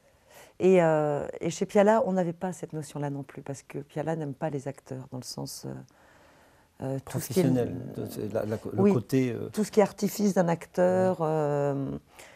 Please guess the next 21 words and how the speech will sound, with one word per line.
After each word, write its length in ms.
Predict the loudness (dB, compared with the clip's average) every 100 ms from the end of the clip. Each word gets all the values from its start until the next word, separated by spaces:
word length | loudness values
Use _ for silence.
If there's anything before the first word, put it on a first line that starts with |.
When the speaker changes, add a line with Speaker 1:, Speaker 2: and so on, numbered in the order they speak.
| -20 _ -8
Speaker 1:
il 240 | -2 0
déteste 400 | 2 2 2 -2
ça. 260 | -6 -4 -4 -6 -8
Et 120 | -2
même 800 | 0 2 4 6 4 2 2 0 0 -2
l'artifice 500 | -6 -10 -10 -8 -4
de 100 | -2
la 100 | -2
technique, 640 | -4 -10 -4 -2 -4 -4
il 120 | -8 -6
déteste 400 | -6 -6 -6 -8
ça. 260 | -4 -4
Donc, 320 | -4 -6 -10 -12
euh, 80 | -12 -14 -20 -20 _ -4
donc 180 | -4
j'avais 260 | 2 2 2
même 320 | 2 2 2 0
pas 260 | -2 -2
le 60 | -2
sentiment 460 | -6 -8 -6 -6
d'être 200 | -6 -8